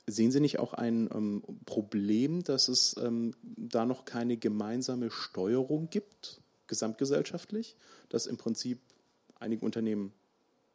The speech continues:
forschen und probieren, während woanders noch die Diskussion ist, was verstehen wir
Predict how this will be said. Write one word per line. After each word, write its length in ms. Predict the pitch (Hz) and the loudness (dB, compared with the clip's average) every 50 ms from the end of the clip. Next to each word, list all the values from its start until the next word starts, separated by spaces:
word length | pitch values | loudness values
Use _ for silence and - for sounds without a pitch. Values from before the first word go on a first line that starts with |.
| _ _ _ _ _ _ _ _ _ _ _ _ _ _ _ | _ _ _ _ _ _ _ _ _ _ _ _ _ _ _
forschen 440 | - - 113 107 117 - - 147 139 | -4 0 0 0 0 -2 -6 -6 -6
und 260 | - - 104 - - _ _ | -6 -8 -8 -10 -14 _ _
probieren, 640 | - - 110 107 117 123 147 156 175 190 220 254 - _ _ _ _ _ _ _ _ _ _ _ _ _ _ _ _ _ _ | -2 -2 0 0 0 0 2 4 4 2 2 0 -4 _ _ _ _ _ _ _ _ _ _ _ _ _ _ _ _ _ _
während 380 | - 113 113 117 120 120 120 - - _ _ - | -4 0 2 2 2 2 0 -2 -6 _ _ -6
woanders 440 | - 107 - 110 120 135 139 - - | -4 -2 0 2 2 2 2 2 -2
noch 140 | 123 - | -4 -4
die 140 | - - 113 | -4 -4 -2
Diskussion 580 | - 120 - - - 117 107 110 117 123 135 127 | -2 -2 -4 -2 -4 -4 0 0 2 2 2 0
ist, 300 | 117 127 127 - - - _ _ _ _ _ _ _ _ _ _ - | -2 -2 -4 -4 -8 -14 _ _ _ _ _ _ _ _ _ _ -14
was 480 | - 107 101 98 - - - - - _ _ _ _ _ _ _ | -8 -8 -6 -6 -4 -6 -6 -8 -10 _ _ _ _ _ _ _
verstehen 580 | - - 87 - - - 117 120 135 147 143 135 | -12 -10 -10 -8 -2 0 2 2 4 2 0 2
wir 240 | 147 143 147 151 | 2 4 4 4